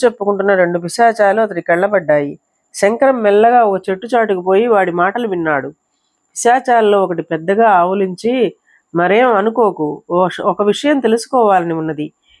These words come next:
ఇంతకు నువ్వు పిశాచిగా మారడానికి కారణం ఏమిటి?" అని అడిగింది రెండోదాన్ని. "నేను బతికుండగా చిన్నా పెద్ద దొంగతనాలతో పాటు ఒకటి రెండు కాపురాల్ని కూడా నిలువునా కూల్చి, ఆ పాపం తగిలి ఇలా పిశాచాన్నే కుమిలిపోతున్నాను.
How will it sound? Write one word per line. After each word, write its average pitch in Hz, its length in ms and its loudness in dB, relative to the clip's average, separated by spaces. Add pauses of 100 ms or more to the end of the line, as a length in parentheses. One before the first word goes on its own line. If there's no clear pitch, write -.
(180)
ఇంతకు 247 320 2
నువ్వు 254 260 2
పిశాచిగా 262 640 0
మారడానికి 208 600 0
కారణం 202 420 0
ఏమిటి?" 214 560 -2
అని 185 140 -4
అడిగింది 185 380 -4
రెండోదాన్ని. 175 680 -2 (580)
"నేను 208 200 2
బతికుండగా 208 640 0
చిన్నా 202 400 0
పెద్ద 202 340 0
దొంగతనాలతో 196 760 -2
పాటు 175 540 -2 (380)
ఒకటి 202 220 0
రెండు 190 260 0
కాపురాల్ని 233 680 0
కూడా 202 260 0
నిలువునా 208 500 0
కూల్చి, 175 680 -4 (480)
ఆ 180 140 2
పాపం 214 440 0
తగిలి 185 340 0
ఇలా 180 280 2
పిశాచాన్నే 220 760 0
కుమిలిపోతున్నాను. 170 920 -2